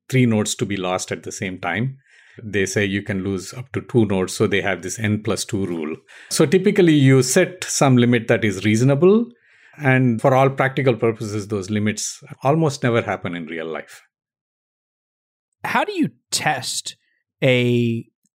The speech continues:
Speaker 2: consensus protocol? Do you have some dedicated automated tests to simulating failures?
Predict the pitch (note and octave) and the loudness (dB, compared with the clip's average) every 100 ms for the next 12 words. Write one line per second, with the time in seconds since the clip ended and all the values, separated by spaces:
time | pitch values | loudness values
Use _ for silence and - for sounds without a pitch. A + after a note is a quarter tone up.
0 | _ - C#3+ C3+ B2 B2+ - - A#2+ A#2 | _ -2 0 0 -2 -4 -4 -2 -2 -2
1 | B2+ A2+ A2+ - _ _ D#3 C3+ C#3+ D#3 | -4 -4 -8 -14 _ _ -12 -2 0 2
2 | C#3+ B2+ B2+ C3 B2+ A#2 B2+ B2+ B2+ A#2+ | 0 0 -2 0 -2 0 0 0 -2 -4
3 | - A#2+ - - - - C3+ B2 A#2 A2+ | -6 -6 -6 -8 -12 -6 -2 0 -2 -6
4 | - _ _ - - C3+ C3 C3 B2+ B2 | -12 _ _ -12 -6 -2 0 2 0 -2
5 | - B2 C3 D#3 D#3 - | 0 0 0 -2 -6 -14